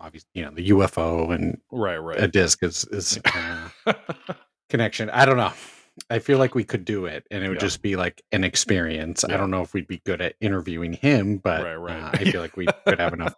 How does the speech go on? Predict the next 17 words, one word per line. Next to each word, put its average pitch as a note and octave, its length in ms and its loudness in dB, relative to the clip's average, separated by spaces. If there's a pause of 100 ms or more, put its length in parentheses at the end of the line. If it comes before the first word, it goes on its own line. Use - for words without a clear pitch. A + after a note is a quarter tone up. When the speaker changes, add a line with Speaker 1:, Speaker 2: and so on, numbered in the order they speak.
(160)
Speaker 1:
questions, - 720 -8 (560)
uh, F#2 440 2
Speaker 2:
Um, E2+ 60 -8
Speaker 1:
just A2+ 140 0
about A#2+ 260 4
even B2+ 220 4
his A2+ 200 2
paranormal A2 440 -4
experience, E3 520 -4
what G#2 140 2
he's G#2 180 2
seen G2 280 2
in F2 240 -2
Southeast - 540 -2
Asia. A2+ 680 6
Speaker 2:
Right, F#2+ 200 -2
right. D#2+ 320 -4